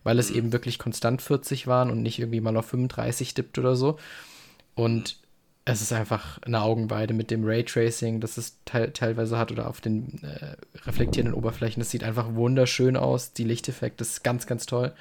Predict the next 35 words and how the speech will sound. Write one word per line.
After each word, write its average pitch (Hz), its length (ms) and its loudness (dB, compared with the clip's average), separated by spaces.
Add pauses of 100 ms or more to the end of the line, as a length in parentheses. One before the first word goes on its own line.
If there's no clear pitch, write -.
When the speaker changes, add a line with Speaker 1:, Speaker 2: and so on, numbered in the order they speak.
(640)
Speaker 1:
Und 127 140 2
einfach 113 240 4
ein 110 120 0
wirklich 107 280 -4
super, 123 260 0
super 113 240 -2
gutes 117 260 -4
Spiel. 110 240 -2
Die 117 60 -4
Story 156 320 8
ist - 100 2
spannend, 127 480 0 (480)
äh, - 40 -14 (280)
teilweise 110 400 0
auch 110 60 -2
sehr 113 140 0
vorhersehbar, 127 640 4
aber 113 80 -2
es - 120 -4
ist - 140 -6
halt 110 100 -4
auch 107 120 -8
eine 113 80 0
Superheldengeschichte 117 800 0
irgendwie. 110 340 2 (1600)
Das 139 160 4
Schwingen 139 300 6
ist 117 140 2
einfach, 113 720 0 (540)
ah, 127 180 -2 (200)
das 123 120 -4
haben 131 140 4
sie 127 80 4
nochmal 127 300 4
perfektioniert. 131 880 2